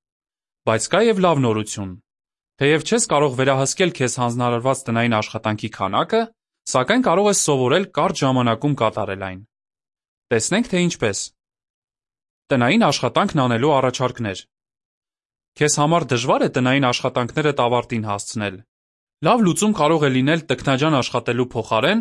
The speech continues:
խելամտորեն աշխատելը։ Փորձիր հետևյալը։ Առաջարկ մեկ։ Նախօրոք ծրագրիր։ Աստվածաշունչն ասում է. "Ժրաջան մարդու ծրագրերը օգուտներ կբերեն"։ Առակներ քսանմեկի հինգ։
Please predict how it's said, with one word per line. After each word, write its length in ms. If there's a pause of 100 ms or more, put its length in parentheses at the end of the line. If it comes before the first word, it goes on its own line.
խելամտորեն 720
աշխատելը։ 560 (960)
Փորձիր 380
հետևյալը։ 540 (840)
Առաջարկ 560
մեկ։ 300 (760)
Նախօրոք 500
ծրագրիր։ 500 (1120)
Աստվածաշունչն 760
ասում 340
է. 60 (640)
"Ժրաջան 500
մարդու 320
ծրագրերը 480
օգուտներ 500
կբերեն"։ 480 (760)
Առակներ 480
քսանմեկի 580
հինգ։ 280